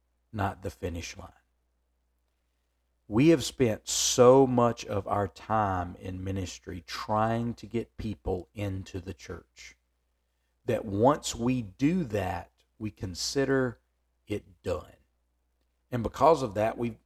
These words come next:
got so many lost people in the church. What if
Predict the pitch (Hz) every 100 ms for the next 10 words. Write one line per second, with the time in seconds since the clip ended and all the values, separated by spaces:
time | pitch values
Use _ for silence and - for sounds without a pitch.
0 | - - - - 160 156 139 104 104 113
1 | 151 131 - 113 107 104 107 104 95 -
2 | - 143 - - - _ _ _ _ _
3 | _ _ _ _ _ _ _ _ _ _
4 | 101 104 165 226 - 160 120 90 87